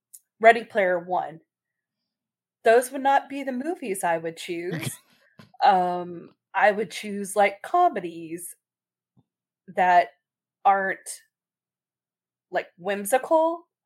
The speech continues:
Speaker 1: I, I guess I would say. Like, she likes more out there stuff.
Speaker 2: Right, right.
Speaker 1: Um, so things about, like, other worlds or parallel universes or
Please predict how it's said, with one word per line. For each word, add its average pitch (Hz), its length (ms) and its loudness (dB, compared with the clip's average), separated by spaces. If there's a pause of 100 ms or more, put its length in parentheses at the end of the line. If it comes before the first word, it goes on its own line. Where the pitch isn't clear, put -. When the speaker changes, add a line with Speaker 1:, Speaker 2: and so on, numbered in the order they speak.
(100)
Speaker 1:
I, 359 240 4
I 233 80 -4
guess 247 260 -4
I 254 60 -2
would 254 200 -8
say. 254 280 -2
Like, 240 160 2
she - 160 -2
likes 359 240 2
more 233 340 0
out 180 220 0
there 160 180 -10
stuff. 120 340 -8 (220)
Speaker 2:
Right, 131 400 -2
right. 170 320 4
Speaker 1:
Um, - 240 -8 (280)
so 196 240 -2
things 202 320 -6
about, 175 500 4 (100)
like, 170 300 -2 (1900)
other 214 280 4
worlds 180 720 2
or 185 300 0
parallel 196 500 0
universes 180 1120 -4 (100)
or 165 600 -4